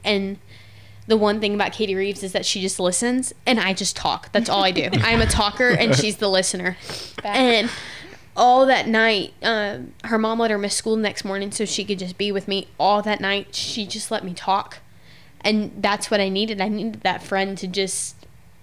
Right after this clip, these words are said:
Speaker 1: be quiet and just look me in the eyes and let me talk about everything that happened with Dad and everything that happened on my birthday. And, like, it was,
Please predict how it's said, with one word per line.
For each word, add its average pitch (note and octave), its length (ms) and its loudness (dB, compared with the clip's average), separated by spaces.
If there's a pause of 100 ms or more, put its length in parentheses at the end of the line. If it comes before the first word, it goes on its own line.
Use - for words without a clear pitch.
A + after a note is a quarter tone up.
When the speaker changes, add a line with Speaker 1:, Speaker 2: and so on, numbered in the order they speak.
(260)
Speaker 1:
be G#3 140 -2
quiet G#3 560 0
and A3 140 0
just - 420 -8
look A3 300 0
me A3 100 0
in G#3 80 -2
the G#3 180 -2
eyes G3+ 380 -2
and G#3 160 -4
let G3+ 140 -2
me G#3+ 140 -6
talk G3 260 -4
about G3+ 400 0 (360)
everything G#3 300 2
that G3+ 140 -2
happened G3+ 400 -4
with F#3+ 380 -2 (500)
Dad G#3 360 2
and G3 120 -2
everything G3+ 300 0
that G#3 40 -2
happened G#3+ 500 -2 (280)
on B3 160 2
my A3+ 140 4
birthday. A3+ 520 4
And, A#3 180 2
like, A3 520 0 (200)
it B3+ 160 2
was, A#3+ 400 -2